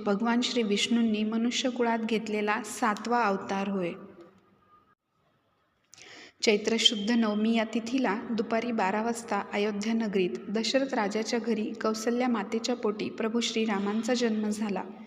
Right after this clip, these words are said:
प्रभू श्रीरामांचा जन्म हा केवळ एका राजकुमाराचा जन्म नव्हता,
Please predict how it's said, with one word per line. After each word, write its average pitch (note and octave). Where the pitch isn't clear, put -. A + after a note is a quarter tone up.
प्रभू G#3+
श्रीरामांचा A3
जन्म A#3
हा A3
केवळ A3+
एका B3
राजकुमाराचा B3+
जन्म C4
नव्हता, C4